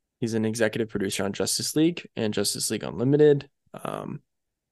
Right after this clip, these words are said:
he didn't really run it or direct a lot of those episodes. He left a lot of the writing to a really fun group of dudes who came up with some really interesting stuff for Justice League that,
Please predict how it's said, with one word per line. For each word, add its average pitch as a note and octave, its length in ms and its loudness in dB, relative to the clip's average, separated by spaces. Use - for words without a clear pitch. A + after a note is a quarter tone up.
he C3 100 0
didn't C#3+ 240 4
really A#2+ 300 6
run A2 420 0
it A2+ 140 0
or B2 100 2
direct A2+ 400 2
a C#3 60 4
lot C3+ 160 4
of C3+ 40 6
those C3+ 160 2
episodes. F#3 600 0
He C3+ 180 -2
left A#2+ 260 0
a B2 40 4
lot A#2+ 200 4
of A#2 60 0
the A#2+ 100 0
writing A#2 460 2
to C#3+ 120 6
a - 20 8
really B2+ 420 4
fun B2+ 380 2
group A2+ 220 2
of G#2+ 80 -6
dudes A2 480 2
who G#2+ 440 2
came A#2 200 2
up G#2 120 0
with A2 120 0
some G#2 200 -2
really G2+ 280 2
interesting A2 500 -4
stuff - 320 0
for A#2 100 2
Justice G#2+ 460 0
League D3 220 4
that, G#2+ 180 4